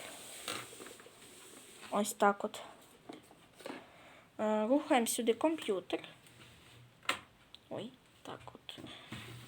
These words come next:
Ставимо його на зарядку. Е, сюди далі йде ось цей от.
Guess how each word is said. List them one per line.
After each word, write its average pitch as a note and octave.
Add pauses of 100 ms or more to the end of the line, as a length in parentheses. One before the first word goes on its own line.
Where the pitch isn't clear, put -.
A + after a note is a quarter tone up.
(1500)
Ставимо A3+
його A3
на A#3
зарядку. A#3 (2500)
Е, A3+
сюди B3
далі G#3
йде F#3+
ось B3
цей F#3
от. -